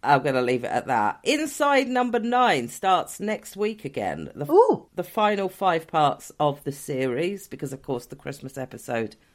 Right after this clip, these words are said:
Speaker 1: was counted as one
Speaker 2: Yes,
Speaker 1: episode
Speaker 2: which was very
Speaker 1: of the
Speaker 2: exciting.
Speaker 1: series. Yeah, all I know is that the, I don't even have a date, actually. All I know is that it's listed as week seventeen, which is next week,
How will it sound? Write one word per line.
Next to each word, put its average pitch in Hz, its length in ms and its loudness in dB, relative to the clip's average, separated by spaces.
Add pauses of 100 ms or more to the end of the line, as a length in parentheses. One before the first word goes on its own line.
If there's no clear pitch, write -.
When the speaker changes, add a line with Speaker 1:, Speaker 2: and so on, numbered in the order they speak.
(120)
Speaker 1:
was 120 140 -10
counted 117 440 -2
as 110 140 -6
one 123 500 2
Speaker 2:
Yes, 180 220 -4
Speaker 1:
episode 104 460 -6 (120)
Speaker 2:
which 165 240 -8
was 165 120 -8
very 143 200 4
Speaker 1:
of 131 60 -2
the 127 60 -4
Speaker 2:
exciting. 117 260 -2
Speaker 1:
series. 98 400 -6 (540)
Yeah, 151 340 4
all 262 300 4
I 233 160 6
know 156 320 6
is 165 240 -2
that - 360 0 (140)
the, 135 520 -2
I 175 60 -6
don't - 180 -10
even 214 200 -4
have 156 100 -2
a 139 40 -4
date, 165 300 -2
actually. 120 400 -2
All 127 160 0
I 123 80 0
know 120 220 0
is 107 160 -4
that - 160 -6
it's - 180 -10
listed 117 340 -8
as 107 140 -14
week 113 160 -8
seventeen, 113 560 -8
which 95 180 -10
is 107 140 -12
next 107 260 -10
week, 101 380 -10